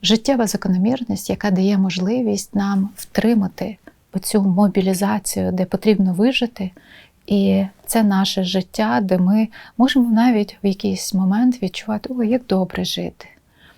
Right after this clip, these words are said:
А там цього трошки менше, і ми з вами більш розслаблені. А ті, хто мобілізовані, вони чорно-білі. Тому нам потрібно завжди говорити про те, що ми на білій стороні.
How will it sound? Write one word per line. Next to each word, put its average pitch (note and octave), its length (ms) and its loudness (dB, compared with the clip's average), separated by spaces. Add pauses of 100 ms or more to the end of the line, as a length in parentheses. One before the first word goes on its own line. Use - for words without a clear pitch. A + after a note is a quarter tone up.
(140)
А F#3+ 80 -2
там B3+ 240 0
цього G3 260 -2
трошки - 420 -8
менше, F#3 580 -2 (100)
і F#3+ 40 0
ми G3+ 120 2
з G3 60 -8
вами F#3 320 -2 (100)
більш B3 380 0
розслаблені. F#3 800 -4 (500)
А - 80 -20
ті, G#3+ 160 -2
хто - 220 -6
мобілізовані, F#3+ 1160 0 (160)
вони G3 380 0
чорно-білі. F#3+ 840 -2 (300)
Тому G#3 400 0 (120)
нам G#3 180 -2
потрібно G#3+ 640 0 (500)
завжди A3 480 0
говорити G3 460 -2
про F#3+ 180 -6
те, G#3+ 300 0 (920)
що - 280 -6
ми G#3 140 4
на F#3+ 100 6
білій F#3 300 2
стороні. G3 540 0